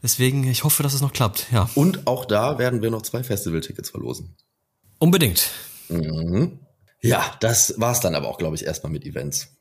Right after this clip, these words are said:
Speaker 2: Also vielleicht machen wir noch eine Messe mit dieses Jahr, will ich noch nicht zu viel versprechen. Könnte sein, weil wir bekommen in unserer Hand-on-Demand-Familie, äh, Zuwachs.
Speaker 1: Schon wieder neue Babys?
Speaker 2: Also keine Kinder.
Speaker 1: Ach ja.
Speaker 2: Also da kommen auch noch welche dazu.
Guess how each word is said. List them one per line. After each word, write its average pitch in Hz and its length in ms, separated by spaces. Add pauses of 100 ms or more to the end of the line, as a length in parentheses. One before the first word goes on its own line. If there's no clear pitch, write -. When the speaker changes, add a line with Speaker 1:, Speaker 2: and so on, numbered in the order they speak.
Speaker 2:
Also 117 180
vielleicht 123 480
machen 147 220
wir 131 60
noch 127 140
eine 123 100
Messe 120 260
mit 143 160
dieses 135 260
Jahr, 143 400
will 104 160
ich - 100
noch 104 60
nicht 101 160
zu 95 80
viel 110 160
versprechen. - 560
Könnte 123 300
sein, 113 380
weil 107 180
wir 110 60
bekommen 104 500 (560)
in - 160
unserer 98 260
Hand-on-Demand-Familie, 113 1400
äh, - 40
Zuwachs. - 680
Speaker 1:
Schon 165 180
wieder 214 120
neue 180 160
Babys? 160 440 (340)
Speaker 2:
Also 90 360 (280)
keine 113 240
Kinder. 160 480 (280)
Speaker 1:
Ach 185 140
ja. 127 100
Speaker 2:
Also 98 140
da 107 120
kommen 117 200
auch 120 120
noch 143 140
welche 139 200
dazu. 143 360